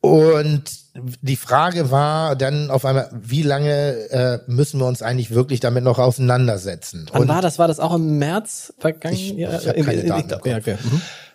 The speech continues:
Speaker 1: Es war auf jeden Fall so, dass wir noch keinerlei, äh, äh, Perspektiven bekommen haben von der Politik. Es war noch kein Hilfsprogramm gestrickt. Es war noch keine Aussage außer Bazooka,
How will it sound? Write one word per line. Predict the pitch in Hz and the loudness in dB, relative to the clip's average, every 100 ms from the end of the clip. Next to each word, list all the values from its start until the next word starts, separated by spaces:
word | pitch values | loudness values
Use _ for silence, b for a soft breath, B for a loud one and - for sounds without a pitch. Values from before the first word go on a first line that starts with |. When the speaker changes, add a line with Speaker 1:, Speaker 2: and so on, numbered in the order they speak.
| _ - | _ -8
Speaker 1:
Es | 135 | 0
war | 147 170 | 2 2
auf | 190 | 2
jeden | 170 | 0
Fall | 151 | 2
so, | 151 | 2
dass | 165 143 | 2 0
wir | 151 | 0
noch | 147 139 | 0 0
keinerlei, | - 139 147 175 156 131 135 143 143 135 | 0 0 -2 -2 -2 -2 -2 -4 -6 -4
äh, | 135 131 127 - 123 | 0 0 0 -2 -4
äh, | 120 | -2
Perspektiven | 147 131 127 - 160 180 175 | -2 -2 -4 -4 -2 2 2
bekommen | 175 180 170 | 2 2 4
haben | 160 | 2
von | 151 | 2
der | 139 | 0
Politik. | 127 139 127 180 196 | 2 -2 0 -4 -4
Es | 117 - | -4 0
war | 127 | 0
noch | 123 | 0
kein | - 120 | -2 2
Hilfsprogramm | 131 156 - 151 139 143 | 2 2 -4 -2 -2 0
gestrickt. | 139 - 143 139 | -4 -4 -4 -4
Es | 117 | -2
war | 120 | 0
noch | 120 120 | 0 -2
keine | 123 113 | -2 0
Aussage | 120 156 156 135 113 | 4 4 2 0 0
außer | 120 131 113 | 0 2 0
Bazooka, | 104 107 131 165 202 | 0 -2 -2 0 0